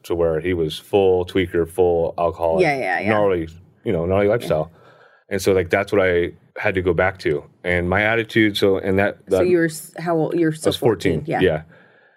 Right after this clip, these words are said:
Speaker 1: And so that experience, that Mexico experience, not only was I, like, so I grew up in a religious home, right?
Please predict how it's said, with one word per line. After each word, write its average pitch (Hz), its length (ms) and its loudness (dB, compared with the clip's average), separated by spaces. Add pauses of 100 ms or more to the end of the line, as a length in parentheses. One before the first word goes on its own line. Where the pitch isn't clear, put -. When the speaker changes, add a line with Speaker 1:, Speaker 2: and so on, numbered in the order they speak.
(120)
Speaker 1:
And 98 100 -6
so 107 140 4
that 104 140 2
experience, 101 640 -2 (300)
that 90 180 0
Mexico 107 380 2
experience, 80 640 -2 (160)
not 107 240 2
only 98 500 0
was 92 260 0
I, 87 280 2
like, 85 400 -4 (340)
so - 140 -2
I 98 60 2
grew 127 280 2
up 151 80 -2
in 131 60 2
a 123 40 2
religious 101 360 2
home, 85 260 -2
right? 85 180 0